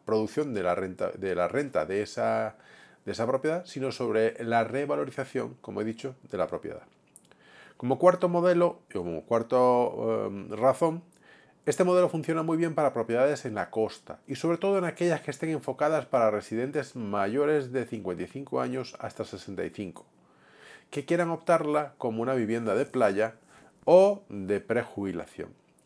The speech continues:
Ese es, en muchos sitios del mundo,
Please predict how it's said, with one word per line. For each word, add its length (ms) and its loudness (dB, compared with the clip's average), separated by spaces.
Ese 460 2
es, 300 -8
en 520 -4
muchos 400 -6
sitios 320 -4
del 120 -4
mundo, 360 -4